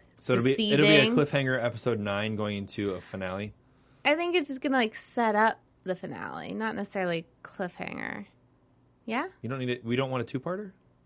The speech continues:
Speaker 2: I mean, it'd be fun. Sure. Who doesn't like a two-parter?
Speaker 1: I mean, who doesn't love a twofer?
Speaker 2: <laughs> Um, we need
Speaker 1: Especially with Aramis and the Queen having a twofer.
Speaker 2: Yeah.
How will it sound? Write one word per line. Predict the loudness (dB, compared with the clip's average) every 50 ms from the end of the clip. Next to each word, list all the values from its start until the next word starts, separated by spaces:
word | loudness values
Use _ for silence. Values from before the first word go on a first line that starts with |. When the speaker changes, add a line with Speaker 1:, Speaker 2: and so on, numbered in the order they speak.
| _ _
Speaker 2:
I | -2
mean, | 0 2 2 2
it'd | 0 0
be | -2 -4
fun. | -4 -4 -4 -4 -4 -6 -6 -8 _ _ _ _ _ _ _ _ _ _ _ _
Sure. | -8 -6 -4 -4 -4 -8 _ -2
Who | 2
doesn't | 2 4 4 4
like | 2 2 2
a | 2
two-parter? | 2 2 2 4 4 4 4 4 2 0 0 -2 -6 _ _ _ -2
Speaker 1:
I | 0 2 2
mean, | 4 4 4 2 2
who | 0 -2 2 4 4 4
doesn't | 6 6 6 6 6 4 4 2
love | -2 -2 -2 -4
a |
twofer? | -6 -4 -4 -4 -4 -4 -8 -10 0 4
Speaker 2:
<laughs> |
Um, | 6 8 8 8 8 6 6 6 6 6 6 6 4 4 2 0 0 -2 -10 -16 -6
we | -2 0 2
need | 6 6
Speaker 1:
Especially | 6 6 6 4 2 2
with | 2 0
Aramis | 0 -2 -2 -4
and | -6 -8
the | -12
Queen | -14 -16 -16 -18 -18 -12 -10
having | -10 -10 -10 -12
a | -14
twofer. | -16 -18 -20 -18 -20 -20 -20 -20 -18 -14
Speaker 2:
Yeah. | -8 -8 -8